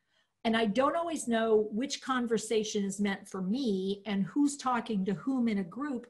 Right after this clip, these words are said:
And so sometimes in a larger group, I can't take it anymore. Sometimes when the environment gets sort of busy, I get overwhelmed.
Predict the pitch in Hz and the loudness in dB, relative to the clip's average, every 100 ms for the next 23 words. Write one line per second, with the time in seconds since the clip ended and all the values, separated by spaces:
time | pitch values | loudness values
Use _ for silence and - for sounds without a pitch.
0 | - 214 214 233 214 285 294 320 294 262 | -6 -4 -2 -2 -2 -4 -4 -4 -4 -2
1 | 226 202 190 226 254 233 240 277 285 - | -2 -2 -2 -2 -2 -4 -4 -4 -6 -14
2 | - - - _ 202 - 233 226 - 240 | -16 -16 -18 _ -8 -2 -2 -2 -6 -4
3 | 233 190 175 156 160 - - _ - - | -2 -4 -8 -12 -14 -16 -20 _ -20 -20
4 | - - 240 240 - 247 247 226 226 220 | -20 -6 -2 -2 0 -2 -2 0 2 4
5 | 208 190 196 208 208 208 196 - 214 196 | 2 0 0 0 0 -2 -6 -4 -2 -2
6 | 165 156 202 214 170 143 - 196 196 185 | -2 2 4 2 -4 -10 -6 -2 -2 -2
7 | 185 190 180 175 143 - | -6 -8 -10 -10 -12 -16